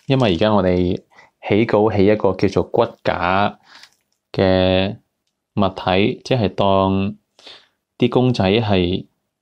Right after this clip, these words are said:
一啲簡單圖形先。嗱，而家呢，開始呢，個頭，噉起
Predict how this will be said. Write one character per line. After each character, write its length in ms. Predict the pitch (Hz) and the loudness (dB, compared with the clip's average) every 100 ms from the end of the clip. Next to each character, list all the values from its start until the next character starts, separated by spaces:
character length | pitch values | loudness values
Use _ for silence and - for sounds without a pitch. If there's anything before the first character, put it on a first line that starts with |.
| _ _ _ _ _ | _ _ _ _ _
一 100 | 123 | -2
啲 160 | 131 143 | -2 0
簡 260 | 90 87 107 | 0 -2 0
單 220 | 123 123 | 0 0
圖 160 | 101 | 0
形 180 | 87 85 | -2 -4
先。 320 | - 113 85 - _ _ _ _ _ _ _ _ - - - | -4 -2 -2 -6 _ _ _ _ _ _ _ _ -20 -20 -6
嗱， 180 | 98 95 | 0 2
而 20 | |
家 140 | 143 | 2
呢， 100 | 160 | 2
開 180 | 165 165 | 2 2
始 220 | 160 - 107 | 0 0 2
呢， 260 | 127 127 _ _ _ _ _ _ _ _ _ _ _ _ _ _ _ _ _ _ - | 0 -4 _ _ _ _ _ _ _ _ _ _ _ _ _ _ _ _ _ _ -6
個 100 | 120 | -4
頭， 400 | - 90 87 - - _ _ _ _ _ - | -2 0 0 -2 -10 _ _ _ _ _ -6
噉 580 | 107 131 147 156 160 131 | -4 -2 -2 -2 -2 0
起 120 | 120 | 2